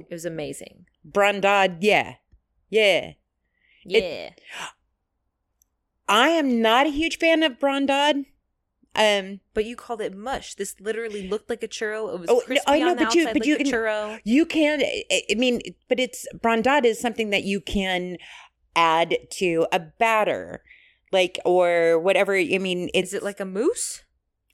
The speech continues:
Speaker 2: It's not really mousse. Um, you,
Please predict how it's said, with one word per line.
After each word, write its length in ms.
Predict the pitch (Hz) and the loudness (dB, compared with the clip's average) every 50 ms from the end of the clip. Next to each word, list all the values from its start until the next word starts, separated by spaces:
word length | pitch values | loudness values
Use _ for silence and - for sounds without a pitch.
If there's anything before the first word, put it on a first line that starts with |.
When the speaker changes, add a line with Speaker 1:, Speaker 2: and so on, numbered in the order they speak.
| - - | -6 -4
Speaker 2:
It's 180 | 214 214 - - | -4 -4 -2 0
not 400 | 254 247 254 285 330 381 - - | 2 2 2 2 2 0 -2 -2
really 340 | 254 262 285 277 285 277 269 | 0 0 0 0 0 -2 -2
mousse. 920 | 262 247 233 233 233 247 247 214 - - - - - - - - - - _ _ _ _ _ - - - - _ _ _ | -4 -6 -6 -2 0 2 2 2 0 -2 -6 -10 -8 -6 -6 -8 -8 -10 _ _ _ _ _ -20 -20 -20 -20 _ _ _
Um, 480 | 208 214 214 208 202 196 202 196 202 196 _ _ _ _ _ _ _ _ _ _ _ _ _ _ _ | 2 4 4 4 2 -2 -6 -10 -12 -16 _ _ _ _ _ _ _ _ _ _ _ _ _ _ _
you, 320 | 196 220 233 226 226 208 | 0 0 2 2 0 -2